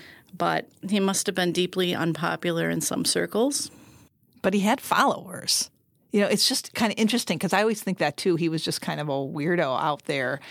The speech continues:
Speaker 2: doing his thing, e-, eating locusts or something. And then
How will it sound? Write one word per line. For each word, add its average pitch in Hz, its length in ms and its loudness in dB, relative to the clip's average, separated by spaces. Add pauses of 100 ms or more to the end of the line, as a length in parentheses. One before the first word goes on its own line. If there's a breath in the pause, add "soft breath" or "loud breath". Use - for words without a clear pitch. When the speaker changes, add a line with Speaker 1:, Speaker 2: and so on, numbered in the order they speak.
(240 loud breath)
Speaker 2:
doing 175 220 2
his 160 180 -2
thing, 147 500 -2
e-, - 160 -8
eating 180 320 -2
locusts 147 560 -2
or 156 60 -4
something. 160 400 -4
And 175 140 0
then 180 340 2